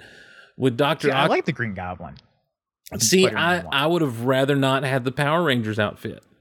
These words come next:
Speaker 1: I,
Speaker 2: Ooh.
Speaker 1: I would have rather
Speaker 2: Don't,
Speaker 1: him
Speaker 2: don't you
Speaker 1: gone
Speaker 2: be knocking Power Rangers.
Speaker 1: I'm not knocking Power Rangers.
Speaker 2: <laughs>
Speaker 1: I don't want Power Rangers. I, I don't want you to get Power Rangers into my Spider-Man.
Speaker 2: Okay.
Speaker 1: And, and I would have rather them, especially with Willem Dafoe's, like,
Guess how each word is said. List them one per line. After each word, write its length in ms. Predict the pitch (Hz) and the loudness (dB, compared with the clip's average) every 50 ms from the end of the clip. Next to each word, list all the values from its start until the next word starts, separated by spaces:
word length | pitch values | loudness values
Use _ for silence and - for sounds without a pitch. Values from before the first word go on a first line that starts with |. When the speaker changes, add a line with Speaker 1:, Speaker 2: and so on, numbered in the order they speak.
| _ _ _ _ _ _ _ _ _ _ _ _ _ _ _ _ _ - | _ _ _ _ _ _ _ _ _ _ _ _ _ _ _ _ _ -2
Speaker 1:
I, 120 | 110 117 131 | 0 0 0
Speaker 2:
Ooh. 160 | 131 92 - | 0 -2 -4
Speaker 1:
I 140 | - 120 120 | -2 0 2
would 140 | 135 139 139 | 2 4 2
have 160 | 135 120 117 | 2 0 0
rather 320 | 123 120 120 123 127 131 120 | 0 2 2 2 2 2 2
Speaker 2:
Don't, 40 | 135 | 2
Speaker 1:
him 100 | 135 127 | 0 0
Speaker 2:
don't 100 | 117 117 123 | 2 0 2
you 40 | |
Speaker 1:
gone 160 | 123 120 120 117 | 2 2 2 2
Speaker 2:
be 80 | 170 | 2
knocking 320 | 156 156 147 143 - 139 113 | 0 0 -2 -2 -4 -6 -6
Power 240 | 113 127 110 101 | -4 -4 -4 -4
Rangers. 400 | 101 98 95 92 - 98 92 - - | -6 -8 -10 -12 -12 -12 -12 -8 -2
Speaker 1:
I'm 140 | 127 143 175 | 0 0 0
not 160 | 214 233 240 | 0 0 0
knocking 340 | 254 254 269 277 294 254 196 | 0 0 0 0 0 0 0
Power 280 | 180 156 131 123 120 | 2 2 2 4 4
Rangers. 440 | 113 110 110 123 131 156 143 - 156 - - | 4 4 2 2 2 0 0 -2 -4 -8 -4
Speaker 2:
<laughs> 100 | - 147 | -6 -2
Speaker 1:
I 220 | 127 131 127 131 139 | 0 0 2 2 2
don't 180 | 151 160 160 | 2 0 2
want 220 | 170 180 180 147 - | 2 0 0 0 0
Power 240 | 170 170 170 170 170 | 0 0 2 2 2
Rangers. 240 | 170 165 143 - - | 2 0 -2 -2 -2
I, 220 | 147 180 175 - - - - - - - - - | -2 0 0 -2 -8 -12 -20 -20 -20 -18 -8 -4
I 60 | 185 | -2
don't 120 | 202 220 220 | 0 0 2
want 160 | 220 202 - | 0 0 0
you 60 | 190 | 0
to 20 | 180 | 0
get 160 | 180 - 131 | 0 -2 0
Power 260 | - 180 185 196 190 | 0 0 2 2 2
Rangers 360 | 175 160 156 147 147 143 135 | 2 2 2 2 2 2 2
into 120 | 147 139 131 | 2 2 2
my 140 | 131 120 | 2 0
Spider-Man. 640 | 110 - - - 190 285 - 143 110 90 60 50 50 - _ _ _ _ _ _ _ _ - | -2 -2 -4 -4 -2 0 0 0 0 -2 -6 -10 -12 -18 _ _ _ _ _ _ _ _ -4
Speaker 2:
Okay. 320 | 226 269 - - 113 143 - - - - - - - - - - - _ - | -4 -2 0 0 -2 -2 -4 -8 -20 -20 -20 -20 -20 -20 -20 -20 -20 _ -4
Speaker 1:
And, 460 | 151 151 151 151 151 147 147 143 139 - - | 0 2 2 4 4 2 2 0 -2 -4 -2
and 180 | 143 143 143 | 0 0 0
I 140 | 135 135 143 | 0 0 2
would 160 | 151 160 165 | 2 4 2
have 140 | 156 135 123 | 2 0 0
rather 340 | 131 139 135 147 156 156 165 | 0 0 2 2 2 2 2
them, 160 | 156 156 147 | 2 2 2
especially 420 | 143 - - 190 208 202 - 302 277 | 0 -2 -2 -2 -2 0 0 2 2
with 160 | 226 170 123 | 2 2 0
Willem 460 | 117 120 131 139 147 156 160 151 143 | 0 0 2 2 4 4 4 2 4
Dafoe's, 640 | 135 127 - - 147 139 147 156 147 143 135 113 120 | 2 0 0 0 0 2 2 4 2 2 2 0 2
like, 300 | 131 123 123 123 117 | 2 2 2 2 0